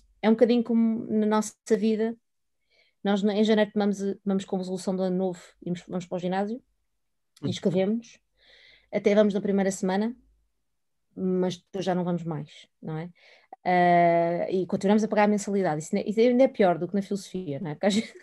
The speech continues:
Speaker 1: <laughs> às vezes na filosofia não há assim propriamente mensalidades, mas há um investimento, por exemplo, de livros ou de um curso, não é? Se eu não ponho aquilo em prática,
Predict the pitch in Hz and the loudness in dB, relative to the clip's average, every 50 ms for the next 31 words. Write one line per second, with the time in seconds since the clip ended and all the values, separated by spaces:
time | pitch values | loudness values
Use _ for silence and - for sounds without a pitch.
0 | - - _ _ - - - - - 349 320 226 294 254 - 277 220 - 254 233 | -20 -20 _ _ -12 -10 -6 2 4 4 6 6 6 4 4 2 0 0 -2 0
1 | - 247 233 240 233 233 - 214 214 202 196 202 208 196 202 208 202 - 208 208 | 2 4 4 6 4 4 2 0 -2 0 0 0 0 2 0 0 0 0 0 0
2 | 170 156 151 - 185 185 214 226 262 254 - - 269 226 240 226 233 220 202 214 | 0 -2 -2 0 2 6 6 8 6 6 4 4 4 4 4 4 4 4 2 2
3 | 202 - 262 226 226 226 175 170 170 170 185 214 208 226 226 214 - - 170 196 | 2 2 4 4 4 4 4 2 0 0 2 2 0 0 -2 -4 -6 -6 -8 -8
4 | 202 _ - - - - - - _ - - 349 415 - - 233 214 196 208 196 | -8 _ -20 -20 -20 -20 -20 -20 _ -4 -2 -2 0 2 2 2 2 2 2 0
5 | 185 175 - - 135 139 - - 170 170 - 170 185 | 0 -2 -2 -6 -8 -10 -10 -12 -14 -14 -12 -12 -14